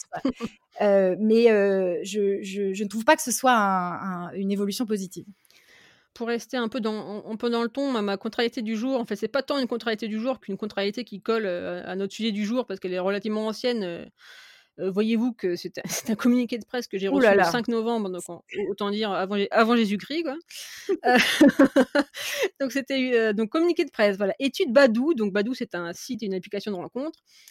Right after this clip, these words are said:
Speaker 1: Quarante-trois pour cent des Français ont déjà subi une microagression dans leur vie quotidienne.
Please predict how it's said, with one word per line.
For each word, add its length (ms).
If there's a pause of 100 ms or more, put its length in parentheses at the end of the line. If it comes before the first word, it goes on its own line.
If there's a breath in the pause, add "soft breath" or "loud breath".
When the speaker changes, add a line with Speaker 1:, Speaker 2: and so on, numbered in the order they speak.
(140 soft breath)
Speaker 1:
Quarante-trois 600
pour 120
cent 120
des 120
Français 560
ont 120
déjà 260
subi 480
une 160
microagression 720
dans 80
leur 140
vie 100
quotidienne. 540